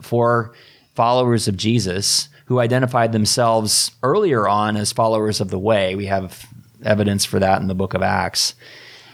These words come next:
But yeah, it's a, it was a derogatory term. It might be a little anachronistic to use it, but,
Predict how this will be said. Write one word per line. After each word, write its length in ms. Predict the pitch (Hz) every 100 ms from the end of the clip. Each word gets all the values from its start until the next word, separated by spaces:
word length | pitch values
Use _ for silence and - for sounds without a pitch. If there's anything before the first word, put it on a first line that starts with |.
| _
But 500 | 117 107 107 - - - _ _ -
yeah, 280 | 131 117 107
it's 180 | 110
a, 180 | 127 113 -
it 80 |
was 180 | 120 117
a 60 | 113
derogatory 560 | 113 113 120 120 113
term. 400 | 110 110 107 104 101 - - - _ _ -
It 160 | 202
might 200 | 175 160
be 80 | 156
a 80 | 151
little 240 | 139 139
anachronistic 760 | 131 127 123 123 120 120 135 127
to 100 | 127
use 280 | 117 117 113
it, 280 | 127 131 - _ _ _ _ -
but, 420 | 117 117 - -